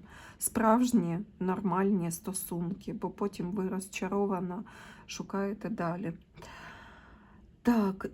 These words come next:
і, і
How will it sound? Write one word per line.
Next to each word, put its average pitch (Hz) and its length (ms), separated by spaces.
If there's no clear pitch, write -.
і, 247 420
і 190 400